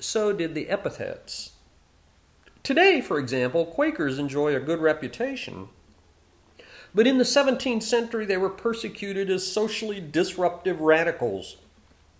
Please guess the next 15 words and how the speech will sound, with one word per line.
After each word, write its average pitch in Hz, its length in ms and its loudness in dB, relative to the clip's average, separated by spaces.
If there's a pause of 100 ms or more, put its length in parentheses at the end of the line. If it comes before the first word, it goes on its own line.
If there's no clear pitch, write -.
(360)
who 160 120 0
refused 202 560 -2
to - 60 -8
take 170 320 -4
oaths, 147 480 0
pay 170 300 -4
taxes, 156 600 -6
or 113 80 -12
serve 143 360 -6
in 139 80 -6
the 139 60 -4
military. 131 680 -4 (1700)
Many 392 260 4
people 175 280 -4
posit 156 480 0